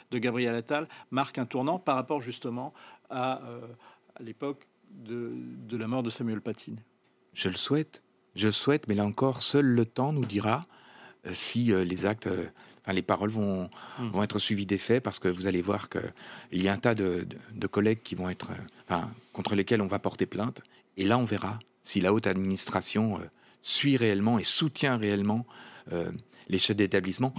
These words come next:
Speaker 2: Et là, ce serait un réel, euh, tournant dans le management de l'éducation nationale.
Speaker 1: Vous écri-, vous expliquez, hein, en fait, que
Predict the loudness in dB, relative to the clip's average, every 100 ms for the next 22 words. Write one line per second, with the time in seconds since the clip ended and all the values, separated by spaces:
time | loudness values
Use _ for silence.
0 | -12 _ 0 4 2 2 -4 -2 -2 -2
1 | -2 -2 0 0 -2 -6 -12 -18 _ _
2 | _ -2 0 -2 -4 _ _ -20 -4 0
3 | 0 0 0 -2 0 -2 -2 -4 -6 -6
4 | -4 -6 -8 -10 -12 -12 -14 -14 -16 -4
5 | -4 2 0 2 -2 -2 -4 -8 -2 0
6 | 0 -2 -4 -6 -4 -4 -4